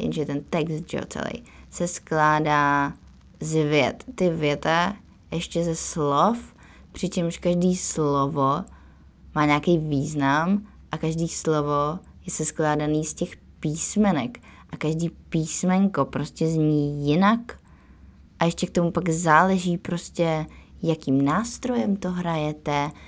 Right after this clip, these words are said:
jak dlouho to hrajete, jakou hlasitostí to hrajete,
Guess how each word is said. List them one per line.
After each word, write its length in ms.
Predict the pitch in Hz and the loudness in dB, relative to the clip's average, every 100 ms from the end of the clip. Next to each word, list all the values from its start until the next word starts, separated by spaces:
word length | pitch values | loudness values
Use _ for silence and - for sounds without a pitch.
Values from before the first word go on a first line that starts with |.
| - - | -20 -8
jak 160 | 151 139 | -4 -2
dlouho 580 | 151 156 175 240 208 185 | -2 0 2 4 2 2
to 140 | 170 | -2
hrajete, 1080 | 170 165 160 156 151 151 151 151 147 143 147 | -4 -2 -2 0 0 -2 -4 -4 -4 -2 -2
jakou 360 | 147 147 135 | -4 -4 -4
hlasitostí 960 | 147 151 156 190 - 202 170 - - 160 | -4 -4 -4 -2 -2 -2 -4 -8 -6 -6
to 160 | 160 160 | -4 -4
hrajete, 840 | 160 151 151 151 151 147 147 151 | -2 -2 -2 -4 -4 -4 -2 -4